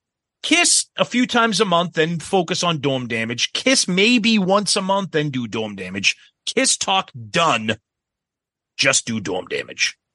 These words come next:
Well, we got a lot of votes and a lot of passionate comments, and I'm here to tell you that seventy-seven percent want Kiss Talk. Everybody else, they just want us to talk Kiss. So a couple good comments here. Wesley Ship,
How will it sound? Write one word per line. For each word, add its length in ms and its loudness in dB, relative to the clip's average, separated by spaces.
Well, 120 -6
we 100 0
got 120 2
a 40 4
lot 180 4
of 80 0
votes 320 0
and 60 0
a 40 -2
lot 140 4
of 100 -2
passionate 480 -2
comments, 580 -2
and 100 2
I'm 80 4
here 140 4
to 60 2
tell 260 2
you 160 2
that 180 2
seventy-seven 840 0
percent 580 0
want 280 -2
Kiss 320 -4
Talk. 460 -6
Everybody 360 0
else, 440 -2
they 340 2
just 260 -4
want 160 2
us 100 0
to 80 -6
talk 240 -4
Kiss. 400 0
So 180 0
a 60 -6
couple 300 -2
good 200 0
comments 420 -2
here. 180 -8
Wesley 520 4
Ship, 400 2